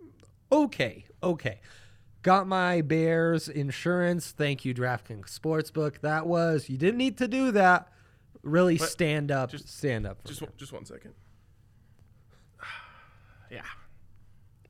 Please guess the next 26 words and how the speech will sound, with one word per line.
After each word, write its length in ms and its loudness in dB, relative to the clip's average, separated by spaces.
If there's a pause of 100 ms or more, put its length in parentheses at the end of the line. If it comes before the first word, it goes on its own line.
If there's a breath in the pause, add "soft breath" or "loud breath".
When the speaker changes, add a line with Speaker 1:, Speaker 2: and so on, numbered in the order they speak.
Speaker 1:
Well, 120 -6
you're 160 -2
not 180 0
a 60 -2
quarterback 480 -4
in 80 -8
the 80 -6
N 100 -4
F 100 -10
L. 200 -12 (340 soft breath)
Speaker 2:
Well, 460 4
I 140 0
am 100 -2
in 100 -6
support 520 -14 (460)
of 140 -14
quarterbacks 560 -12
in 60 -16
the 80 -12
N 60 -14
F 40 -16
L. 60 -18
This 180 -10
is 140 -10
my 120 -8
protest. 840 -14